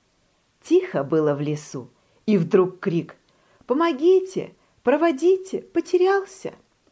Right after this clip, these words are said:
Прискакал на крик заяц и видит: утёнок — пуховичок, чёрный с белым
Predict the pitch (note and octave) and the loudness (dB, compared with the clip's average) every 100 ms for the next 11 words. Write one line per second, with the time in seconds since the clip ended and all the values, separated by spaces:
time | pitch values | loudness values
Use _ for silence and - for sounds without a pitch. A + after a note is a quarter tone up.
0 | _ _ _ _ - G3 - G3+ G3 F3+ | _ _ _ _ -2 -2 0 -2 2 2
1 | E3+ F3 F3+ D#4+ A3 E3+ F3 D#3 B2+ B2+ | 2 0 0 -2 -2 -2 2 2 0 -8
2 | - - G#3 G3 G#3 F3 C3 _ _ _ | -18 -4 -2 0 -2 -6 -16 _ _ _
3 | _ E3+ E3+ - A3+ G#4+ G#3 - - _ | _ -2 -2 0 -2 0 -2 -6 -18 _
4 | _ _ - G#4+ A4+ G4+ G4+ - C#3 - | _ _ -2 2 4 2 0 -2 -6 -6
5 | - _ _ _ _ _ _ - F3+ C4 | -20 _ _ _ _ _ _ -4 0 0
6 | D4+ F3+ C3 - D3+ D3 F#3 D3 C3+ C3 | -2 -4 -6 -10 -10 -4 0 0 0 -8